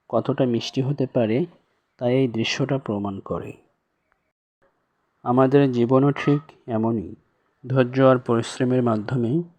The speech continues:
সফলতা ধরা দেয়। কখনো কখনো বাধা আসবে, কিন্তু প্রকৃতির নিয়ম মেনে এগিয়ে গেলে একদিন সফলতা আসবেই।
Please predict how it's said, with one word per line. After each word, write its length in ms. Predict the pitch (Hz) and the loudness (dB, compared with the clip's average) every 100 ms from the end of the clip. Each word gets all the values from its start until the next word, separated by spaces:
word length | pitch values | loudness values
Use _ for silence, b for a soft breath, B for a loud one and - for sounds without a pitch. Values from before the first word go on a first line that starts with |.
| _ _ | _ _
সফলতা 600 | - - 120 - 131 123 | -16 -2 -2 0 -2 -2
ধরা 280 | 123 127 123 | -2 -2 -2
দেয়। 280 | 113 110 165 170 _ _ _ _ - | 0 -2 -4 -8 _ _ _ _ -8
কখনো 360 | 117 - 127 | -6 -2 -4
কখনো 600 | 127 127 - 131 147 170 - _ _ _ | 0 -2 -2 -2 -2 -4 -8 _ _ _
বাধা 500 | 117 113 113 113 131 | -6 0 0 2 2
আসবে, 420 | 117 117 - 135 190 _ _ _ _ | 2 -2 -6 -6 -6 _ _ _ _
কিন্তু 300 | 131 135 135 | -10 -8 -8
প্রকৃতির 640 | 135 127 123 131 123 139 | -2 0 0 -2 -2 0
নিয়ম 340 | 135 113 117 120 | 0 0 0 0
মেনে 320 | 113 110 131 190 _ _ _ _ - | -2 0 -2 -2 _ _ _ _ -4
এগিয়ে 420 | 120 123 127 131 | -4 2 2 2
গেলে 340 | 120 110 120 190 _ _ _ _ _ | 2 0 -2 -4 _ _ _ _ _
একদিন 420 | 117 120 127 135 147 | -4 -4 0 -2 0
সফলতা 600 | 135 113 113 113 - 104 | 0 0 -2 -2 0 0
আসবেই। 460 | 101 101 104 107 | -2 -6 -8 -8